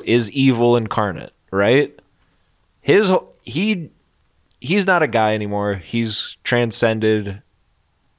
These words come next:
the mortal flesh. He's evil. So I would think changing a young, innocent boy into evil would be enough.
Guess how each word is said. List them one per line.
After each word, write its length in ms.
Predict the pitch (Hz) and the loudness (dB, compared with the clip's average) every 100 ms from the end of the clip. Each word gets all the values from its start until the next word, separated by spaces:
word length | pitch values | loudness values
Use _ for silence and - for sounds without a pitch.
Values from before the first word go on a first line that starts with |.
| - | -6
the 100 | 104 | -4
mortal 400 | 101 104 104 98 | -2 -2 -2 -4
flesh. 640 | - 101 80 82 - - _ _ _ | -4 -4 -4 -6 -10 -12 _ _ _
He's 320 | - 110 104 | -6 -4 -4
evil. 480 | 90 95 78 58 - _ _ _ _ - - - _ - | -6 -8 -8 -10 -14 _ _ _ _ -20 -20 -20 _ -4
So 160 | 113 | 0
I 80 | 120 | 2
would 180 | 127 117 | 0 0
think 340 | 139 131 - _ _ - | -2 -2 -8 _ _ -4
changing 760 | 135 156 156 151 143 139 131 - _ _ _ - | 0 0 2 2 2 -2 -6 -12 _ _ _ -2
a 120 | 107 | 0
young, 420 | 107 117 131 135 | 2 2 2 2
innocent 500 | 107 123 120 127 101 | 0 0 0 -2 -2
boy 360 | 104 101 101 101 | 2 2 2 0
into 440 | 101 113 107 113 | -2 -4 -4 -2
evil 500 | 92 110 95 85 90 | 0 -2 -2 -4 -4
would 220 | 87 101 | -4 -6
be 140 | 92 98 | -2 -2
enough. 540 | 92 92 82 - - | -2 -4 -6 -12 -18